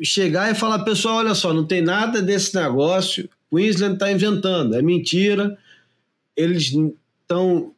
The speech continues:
jogando isso aí pra torcida, quem paga a hospedagem são os atletas, custa tanto,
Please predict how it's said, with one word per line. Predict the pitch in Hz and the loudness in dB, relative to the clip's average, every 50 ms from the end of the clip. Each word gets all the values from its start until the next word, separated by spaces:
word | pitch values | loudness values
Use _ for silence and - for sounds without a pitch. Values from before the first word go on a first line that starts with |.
| _ _ - | _ _ -4
jogando | 143 123 160 151 143 160 175 180 180 175 175 170 170 | -2 0 0 0 0 0 0 0 0 2 2 2 2
isso | 160 - - | 0 0 0
aí | 160 160 165 | 0 0 -2
pra | 160 160 160 | -2 -2 -4
torcida, | 156 - 156 131 - - - - 165 185 196 190 185 190 190 185 185 - - _ _ _ _ _ _ _ _ _ _ _ _ _ _ _ _ - | -4 -4 -4 -4 -2 -2 0 0 2 2 2 2 2 0 0 -2 -4 -8 -18 _ _ _ _ _ _ _ _ _ _ _ _ _ _ _ _ -4
quem | - 170 165 139 - | -2 0 0 0 -2
paga | - 156 160 175 185 180 175 180 175 160 - | -2 -2 0 0 0 0 0 0 0 0 -2
a | - 127 151 151 156 151 151 160 | -2 -2 -2 -2 0 0 0 0
hospedagem | 170 156 - - 151 135 127 123 147 160 175 180 180 170 170 160 | 0 -2 -2 -2 -2 -2 0 0 0 0 0 0 0 0 0 -2
são | - - 175 190 190 | -2 -2 0 0 0
os | 180 | 0
atletas, | 190 190 190 - 147 147 147 131 104 - - 90 - - - _ _ - | 0 0 -2 -2 -2 0 0 -2 -4 -6 -8 -10 -10 -12 -14 _ _ -2
custa | - 208 220 202 - - 202 165 | 0 0 0 0 0 -2 -6 -6
tanto, | - - 185 196 202 185 147 - - - - | -4 -2 -2 0 0 0 -2 -4 -8 -14 -18